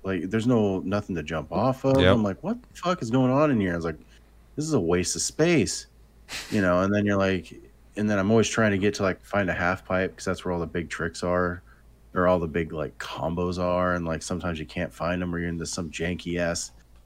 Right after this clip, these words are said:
Speaker 1: like, half pipe that looks like a fucking, an A. I'm, I, I don't know. Like, there's times I'm just like, I remember this game being a lot better as a kid,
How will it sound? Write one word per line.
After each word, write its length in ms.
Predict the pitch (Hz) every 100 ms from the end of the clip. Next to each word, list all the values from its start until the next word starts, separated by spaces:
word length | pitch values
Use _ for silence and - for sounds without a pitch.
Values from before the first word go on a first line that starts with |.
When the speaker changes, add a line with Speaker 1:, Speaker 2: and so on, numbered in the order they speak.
| - - - -
Speaker 1:
like, 300 | 87 82 80 -
half 320 | - 90 82
pipe 140 | 90 80
that 120 | 73
looks 180 | 87 -
like 160 | 82
a 40 | 80
fucking, 520 | - 82 82 78 - -
an 140 | 87 80
A. 400 | 85 85 90 90
I'm, 160 | 78 87
I, 120 | 67 -
I 60 | 87
don't 160 | 80
know. 260 | 73 73 69 - - -
Like, 220 | 82 -
there's 180 | 101 -
times 300 | 101 98 87
I'm 100 | 85
just 160 | -
like, 260 | 90 80 - - - - - - -
I 60 |
remember 220 | 101 123 113
this 120 | 101
game 220 | 107 101
being 120 | 92 90
a 40 |
lot 220 | 87 82
better 260 | 85 80 78
as 140 | 76
a 40 | -
kid, 440 | - 85 101